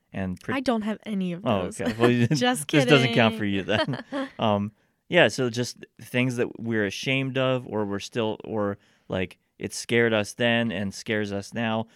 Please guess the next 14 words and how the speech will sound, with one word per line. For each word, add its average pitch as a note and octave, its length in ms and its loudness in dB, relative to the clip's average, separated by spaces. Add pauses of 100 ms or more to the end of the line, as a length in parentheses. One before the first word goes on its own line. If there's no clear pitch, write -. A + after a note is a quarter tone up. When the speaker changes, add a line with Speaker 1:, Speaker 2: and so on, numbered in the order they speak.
(180)
Speaker 1:
All B2+ 140 0
this, C3 260 -2 (400)
kinda E3+ 180 -2
like C3+ 160 2
we A#2 80 -4
said A#2 180 0
earlier A#2 260 4
about G2+ 240 0
wounds G#2+ 300 0
that F#2+ 80 -6
we G#2+ 100 -6
wanna G#2 200 -4
hide G#2+ 260 0
it, G2 140 -2